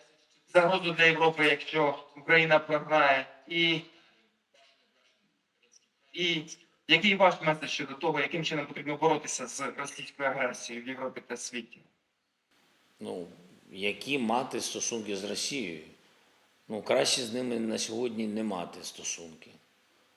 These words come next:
Speaker 2: Поки у них політика агресивна, імперська, вони її не змінюють, а навпаки, вони, а, завдяки інформаційному простору працюють зі своїм населенням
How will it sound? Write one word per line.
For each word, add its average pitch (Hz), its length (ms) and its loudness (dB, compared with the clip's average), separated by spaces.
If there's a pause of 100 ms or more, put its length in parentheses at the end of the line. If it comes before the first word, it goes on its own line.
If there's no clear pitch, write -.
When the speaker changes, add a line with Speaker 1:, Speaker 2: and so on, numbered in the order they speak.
(600)
Speaker 2:
Поки 117 520 -2
у 101 200 -4
них 107 220 -4
політика 104 800 -6 (600)
агресивна, 117 920 -2 (640)
імперська, 113 960 -2 (160)
вони 117 260 0
її 117 260 2
не 113 180 0
змінюють, 120 800 -6 (180)
а 117 60 -8
навпаки, 110 560 -6
вони, 107 480 -4 (480)
а, 107 240 -8
завдяки 107 720 -4
інформаційному 110 920 -2
простору 107 760 -4 (240)
працюють 113 480 -4
зі - 80 -2
своїм 104 320 -4
населенням 131 800 -4